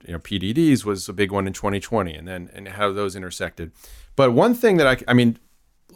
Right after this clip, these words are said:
look ahead, what's gonna be the big issue now that we have, the coalition has A V trucking members?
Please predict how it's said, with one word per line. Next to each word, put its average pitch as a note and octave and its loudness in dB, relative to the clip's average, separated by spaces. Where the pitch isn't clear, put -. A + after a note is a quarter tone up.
look D#3+ 2
ahead, A#2+ 2
what's F3+ 4
gonna E3 4
be C#3 4
the A#2 4
big A#2 4
issue A#2 2
now G#2 4
that G2+ 2
we G#2 -2
have, G#2+ 0
the G#2 -10
coalition G#2+ 2
has F#2+ -2
A A#2 2
V G#2+ 0
trucking C3 0
members? D#2+ -6